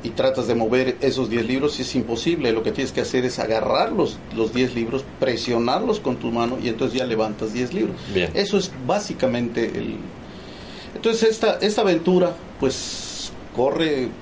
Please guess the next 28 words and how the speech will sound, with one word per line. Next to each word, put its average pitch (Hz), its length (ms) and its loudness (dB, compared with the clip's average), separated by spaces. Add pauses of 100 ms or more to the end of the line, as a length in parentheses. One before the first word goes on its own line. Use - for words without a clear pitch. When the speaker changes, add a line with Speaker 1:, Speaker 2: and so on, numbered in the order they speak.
Speaker 1:
pues, - 300 -6
los 113 240 2
años 156 540 2 (120)
de, 62 480 -2 (640)
esto 135 140 0
Speaker 2:
Bueno, 113 140 2
y - 20 0
Speaker 1:
habrá 123 140 4
Speaker 2:
esta 143 140 0
Speaker 1:
pasado. 143 200 0
Speaker 2:
comprensión 127 420 2
sobre 117 240 2
cómo 156 200 0
funcionan 110 600 2
Speaker 1:
La - 100 2
Speaker 2:
los, 175 80 2
Speaker 1:
comprensión, 180 380 4
Speaker 2:
los 233 100 4
cuerpos, - 120 0
Speaker 1:
lo 180 180 4
que 202 60 0
pasa - 0 -
Speaker 2:
¿no? 165 80 2
Speaker 1:
es 196 80 4
que - 60 4
Speaker 2:
O 120 200 2
sea, 165 80 2
Speaker 1:
es, 165 160 2